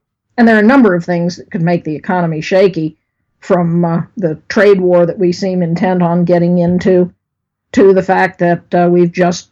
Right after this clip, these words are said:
released the big banks from the puny restrictions we put on them after two thousand and eight, and they may well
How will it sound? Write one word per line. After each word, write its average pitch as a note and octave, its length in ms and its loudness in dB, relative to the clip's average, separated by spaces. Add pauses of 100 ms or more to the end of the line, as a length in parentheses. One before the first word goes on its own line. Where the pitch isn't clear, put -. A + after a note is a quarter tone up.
released G3+ 680 0
the E3+ 260 2
big E3+ 280 -2
banks F3+ 540 -2
from F3+ 460 -2
the D#3+ 300 -2
puny G#3 400 2
restrictions E3 680 -2
we D#3+ 120 -2
put F#3 200 -2
on F3+ 200 2
them E3 140 -2
after E3+ 360 0
two F3+ 180 2
thousand E3+ 440 0
and D#3 120 0
eight, F3 340 2
and D#3+ 160 -4
they D#3+ 80 -4
may E3 220 0
well D#3 400 0